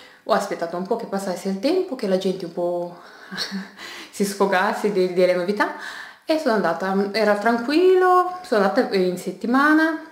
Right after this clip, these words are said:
c'era pochissima gente, pochissima, va bene, è talmente grande che le macchine ci sono tante in, eh, parcheggio, ma si sono ben divisi tra i pu-, in centri,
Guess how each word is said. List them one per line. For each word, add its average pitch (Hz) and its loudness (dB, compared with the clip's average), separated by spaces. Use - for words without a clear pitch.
c'era 175 -8
pochissima 247 -4
gente, 170 -6
pochissima, 170 -10
va 170 -6
bene, 175 0
è 202 -4
talmente 208 2
grande 202 2
che 240 -2
le 185 0
macchine 226 2
ci 202 -6
sono 190 -4
tante 185 -4
in, 170 -4
eh, 170 -2
parcheggio, 175 -6
ma 202 0
si 202 -2
sono 214 0
ben 202 2
divisi 190 0
tra 180 -4
i 180 -2
pu-, - -14
in 196 2
centri, 185 -4